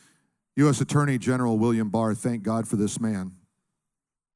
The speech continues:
in this season we're living in. He said this about what's happening. He said, "This is not decay. This is organized destruction we're witnessing in America." He went on to say, "Secular forces and their allies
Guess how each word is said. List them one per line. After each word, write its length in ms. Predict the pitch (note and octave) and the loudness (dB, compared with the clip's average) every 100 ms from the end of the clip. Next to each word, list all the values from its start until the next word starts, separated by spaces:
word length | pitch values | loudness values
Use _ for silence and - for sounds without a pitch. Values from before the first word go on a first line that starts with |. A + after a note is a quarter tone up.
| _ _ | _ _
in 60 | B2 | -10
this 160 | A2+ - | -6 -2
season 320 | B2+ G#2 G#2 | -2 0 0
we're 100 | G2 | 2
living 280 | G#2+ G#2 F#2 | 2 0 -2
in. 260 | F2 E2 - - - - | -4 -6 -14 -20 -12 -2
He 120 | B2 | 0
said 300 | - C#3 A2+ | 4 2 4
this 360 | B2+ G2 - - | 2 0 -6 -8
about 340 | A2+ A#2 A#2 | -2 0 0
what's 200 | A#2 A2+ | -2 -4
happening. 420 | - A2+ A2 G2+ F#2 | -2 -4 -2 -4 -2
He 100 | A2+ | 0
said, 220 | C#3+ A#2 | 0 2
"This 160 | F#3+ | 2
is 120 | F3+ A#2+ | 2 -2
not 260 | C3 C3 | -2 -2
decay. 640 | G#2+ G#2+ C3+ A2 D#2+ D2+ - _ _ _ _ _ _ - | -4 -4 -2 -2 -4 -8 -18 _ _ _ _ _ _ -2
This 160 | C3+ | 0
is 120 | B2 B2 | 0 -2
organized 580 | B2 B2 B2+ A#2+ A#2 - | -2 -2 -2 -2 -2 -4
destruction 640 | G2+ - - C3 - A2 F2+ | -8 -6 -2 -4 -4 -8 -4
we're 160 | F#2 | -4
witnessing 460 | F2+ G#2 G#2 - F#2 | -2 -2 -4 -6 -8
in 80 | F2 | -8
America." 540 | F2 E2 - - - _ _ _ _ _ _ _ _ _ _ _ _ _ _ _ _ _ | -8 -10 -14 -20 -20 _ _ _ _ _ _ _ _ _ _ _ _ _ _ _ _ _
He 80 | - | 0
went 140 | C3 C3+ | 2 4
on 140 | D#3 | 2
to 60 | C3+ | 0
say, 240 | - B2 | 0 0
"Secular 440 | A2 D#3+ D#3+ D#3+ | 0 0 2 2
forces 520 | D3 D#3 D3+ C#3 C#3+ C3 | 2 2 2 2 0 0
and 160 | A#2+ | -2
their 200 | A#2 A#2 | -2 -2
allies 520 | B2 B2+ A2+ G#2 G2 | -2 0 0 -2 -4